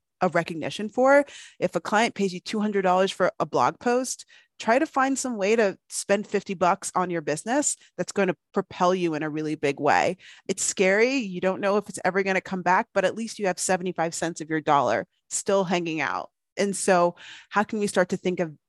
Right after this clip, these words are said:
think of it that way? So as you scale, your business scales with you, and you don't lose, um,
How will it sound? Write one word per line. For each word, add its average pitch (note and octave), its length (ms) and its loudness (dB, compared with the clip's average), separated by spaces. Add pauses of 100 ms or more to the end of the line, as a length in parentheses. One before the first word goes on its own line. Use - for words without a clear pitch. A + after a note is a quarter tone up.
think F#3+ 280 -2
of D#3+ 100 -2
it D#3 100 -2
that D#3 240 0
way? G#2 140 0
So D#3 320 -2 (320)
as F3+ 200 2
you A3+ 120 -2
scale, A3 560 2
your F3+ 140 -2
business F#3 360 -2
scales C#3 420 -6
with D3 260 -6
you, E2+ 200 -4 (300)
and F3 160 -2
you F3+ 80 -2
don't D#3 340 0
lose, E3 680 -2 (520)
um, D#3 500 -4